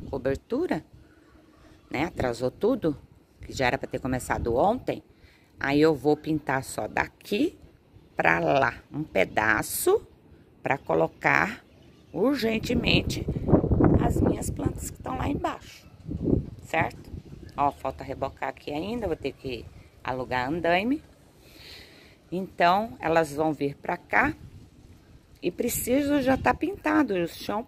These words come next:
pronto, porque senão já pensou tirar tudo de novo e pintar? Não tem condição, né? Então, eu vou atrás de tinta amanhã.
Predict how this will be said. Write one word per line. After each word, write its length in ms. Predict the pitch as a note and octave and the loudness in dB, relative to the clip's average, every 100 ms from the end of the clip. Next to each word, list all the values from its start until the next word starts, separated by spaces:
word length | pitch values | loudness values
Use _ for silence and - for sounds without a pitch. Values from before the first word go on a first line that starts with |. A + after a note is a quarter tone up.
| - | -4
pronto, 480 | A3+ A#3 D4+ - D#3+ | 0 0 0 -2 -4
porque 260 | - - | -4 -4
senão 280 | F#3 G#3+ G#3+ | -4 -4 -4
já 100 | A3+ | -4
pensou 260 | A3+ A3 A#3+ | -4 -4 -4
tirar 260 | - G#3+ | 0 0
tudo 380 | G3 - B3+ C4 | 0 0 0 0
de 140 | G#3+ G3+ | -2 -2
novo 260 | G3 G3 | 0 0
e 20 | G3 | -2
pintar? 460 | F3 F#3+ A3 G#3 - - - - - - - - - - - | -4 -2 0 -2 -4 -20 -20 -20 -20 -20 -20 -20 -20 -20 -12
Não 140 | G3 | -8
tem 240 | A#3 A#3 G#3+ | -2 0 0
condição, 440 | B3 A#3+ - D#3+ | 0 -4 0 0
né? 240 | E3 G3+ A3+ - - - - - - - - - | 2 0 -2 -14 -16 -14 -12 -14 -14 -20 -20 -14
Então, 260 | C#3 - C#3 | -12 -2 -2
eu 60 | |
vou 300 | B2+ C#3+ B2 | 2 4 4
atrás 400 | A#2 A#2 - C#3+ | 2 -6 0 0
de 100 | C3 | 0
tinta 360 | C3+ - C#3+ C#3+ | -6 -2 -2 0
amanhã. 460 | C#3+ D3+ F3 D4+ | 0 2 2 0